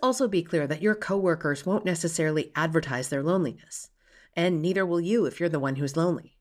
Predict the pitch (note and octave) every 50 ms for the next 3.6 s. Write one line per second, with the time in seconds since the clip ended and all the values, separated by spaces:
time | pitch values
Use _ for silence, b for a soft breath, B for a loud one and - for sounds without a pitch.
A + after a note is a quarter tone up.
0 | _ _ _ b b b b b b b b b b - A#3 A#3 A#3 B3+ B3 B3
1 | A#3 G#3+ A3 - - - G#3+ A#3+ C#4 C#4+ C#4 C4+ B3+ A3 - - F#3 D#3+ D#3+ F#3+
2 | F#3+ G3 - - A3 G3+ G3 F3+ D#3+ C#3 C3+ C3 C3+ - - G#3+ G#3 - D3+ D3
3 | C#3+ C#3 C#3 - F3+ F3+ D3 - - - - -